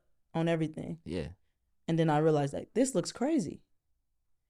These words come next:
Speaker 2: But
Speaker 1: Why
Speaker 2: I
Speaker 1: are we
Speaker 2: would,
Speaker 1: doing this?
Speaker 2: you didn't do, like, the, I would do a little contrast and maybe bump the
Speaker 1: <laughs>
Speaker 2: shadows
Speaker 1: Look
Speaker 2: up
Speaker 1: at
Speaker 2: or
Speaker 1: you.
Speaker 2: something.
Speaker 1: Look at you.
Speaker 2: <laughs> Yeah.
Speaker 1: Using big words.
Speaker 2: Yeah.
Speaker 1: Nah, like, at first, when I first was learning color grading, I would just take the lut from the
Speaker 2: Mm-hmm.
Speaker 1: site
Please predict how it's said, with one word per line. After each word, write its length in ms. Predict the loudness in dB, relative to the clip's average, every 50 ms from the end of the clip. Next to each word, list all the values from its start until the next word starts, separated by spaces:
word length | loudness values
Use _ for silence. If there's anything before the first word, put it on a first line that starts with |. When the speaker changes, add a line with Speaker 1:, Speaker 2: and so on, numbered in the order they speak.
| _ _ _
Speaker 2:
But 100 | 10 10 12
Speaker 1:
Why 60 | 12
Speaker 2:
I 40 | 12
Speaker 1:
are 80 | 12
we 60 | 12
Speaker 2:
would, 80 | 10 10
Speaker 1:
doing 260 | 4 2 2 2 0 0
this? 100 | 2 2
Speaker 2:
you 100 | 2 4
didn't 160 | 6 6 4
do, 80 | 4 4
like, 180 | 2 0 0
the, 140 | -2 2 4
I 80 | 6 6
would 220 | 6 6 6 6
do 120 | 6 6 6
a 40 |
little 220 | 6 6 2 2 0
contrast 760 | 0 2 2 2 2 0 -2 -4 -2 -2 -4 -6 -8 -10 -16
and 100 | -18 -18 -12
maybe 280 | -8 -8 -6 -6 -6
bump 300 | -8 -6 -8 -8 -8 -6
the 100 | -4 0
Speaker 1:
<laughs> 0 |
Speaker 2:
shadows 400 | 12 12 12 12 12 8 6 2
Speaker 1:
Look 60 | 4 4
Speaker 2:
up 60 | 4
Speaker 1:
at 80 | 4 4
Speaker 2:
or 40 | 6
Speaker 1:
you. 40 | 8
Speaker 2:
something. 360 | 8 8 8 10 8 6 8
Speaker 1:
Look 100 | 8 8
at 220 | 8 6 6 4
you. 120 | 4 4 4 2
Speaker 2:
<laughs> 80 | 4 6
Yeah. 340 | 8 10 12 10 10 8 6 2
Speaker 1:
Using 280 | 0 0 0 -2 0
big 140 | 0 0 0
words. 380 | 0 0 -2 -2 -6 -8 -12 -8
Speaker 2:
Yeah. 260 | -2 2 2 2 2 0 -6 -12 _ _ _ _ _ _ _ _ _ 0
Speaker 1:
Nah, 280 | 2 4 4 4 4
like, 320 | 2 2 0 0 -2 -6 _ _ _ _ _ _ _ _ _ _ _ _ _ _ _
at 220 | 2 2 2 4 4
first, 280 | 4 6 6 4 2 0
when 180 | -2 0 0
I 160 | 2 0 0 -2 -2 0
first 260 | 2 2 2 2 0
was 140 | -4 -4 -2
learning 280 | -2 -2 -2 -2 -2
color 280 | -2 -2 -2 -2 -2 -2
grading, 360 | -2 -2 -4 -4 -4 -6 -8 -10 _ _ _ _ _ _ _ _ _ _ _
I 120 | 4 6 6
would 140 | 6 6 4
just 240 | 2 -4 -4 -6 -2
take 340 | 0 0 0 0 -2 -6 -2
the 160 | 0 0 2
lut 360 | 2 2 0 0 -2 -6 -12 _ _ _ _ _
from 180 | -6 -4 -2 -2
the 80 | -2
Speaker 2:
Mm-hmm. 120 | -2 -2 0
Speaker 1:
site 340 | 2 2 2 2 0 -4